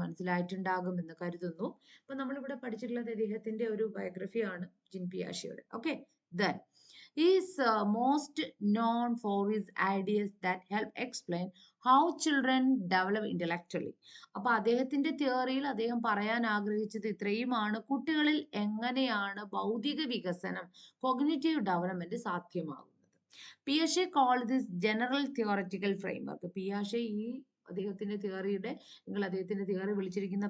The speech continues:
പേരെന്താണ് കുട്ടികളെ? അദ്ദേഹത്തിന്റെ തിയറിറ്റിക്കൽ ഫ്രെയിംവർക്കിനെ വിളിച്ച പേര് ജനറ്റിക് എപ്പിസ്റ്റമോളജി എന്നായിരുന്നു. Why? എന്തുകൊണ്ടാണ് അങ്ങനെ വിളിക്കാൻ കാര്യം എന്ന് പറഞ്ഞാൽ, he have a background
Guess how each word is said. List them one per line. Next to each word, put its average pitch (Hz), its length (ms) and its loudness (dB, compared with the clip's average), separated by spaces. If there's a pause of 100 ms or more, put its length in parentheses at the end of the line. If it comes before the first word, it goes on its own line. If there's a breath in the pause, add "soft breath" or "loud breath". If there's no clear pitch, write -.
പേരെന്താണ് 208 580 0
കുട്ടികളെ? 196 380 -2 (220)
അദ്ദേഹത്തിന്റെ 196 500 -2
തിയറിറ്റിക്കൽ 196 520 -2
ഫ്രെയിംവർക്കിനെ 262 720 4 (520 loud breath)
വിളിച്ച 294 260 2 (160)
പേര് 170 340 0 (320)
ജനറ്റിക് 285 480 0 (260)
എപ്പിസ്റ്റമോളജി 170 1000 -2
എന്നായിരുന്നു. - 180 -10 (420)
Why? 233 200 0 (300)
എന്തുകൊണ്ടാണ് 226 580 -2
അങ്ങനെ 233 220 -2
വിളിക്കാൻ 202 360 -4
കാര്യം 208 280 -2
എന്ന് 226 140 -4
പറഞ്ഞാൽ, 196 340 -4 (520 loud breath)
he 294 80 -2 (200)
have 240 220 0 (100)
a 285 40 -2 (240)
background 208 520 -2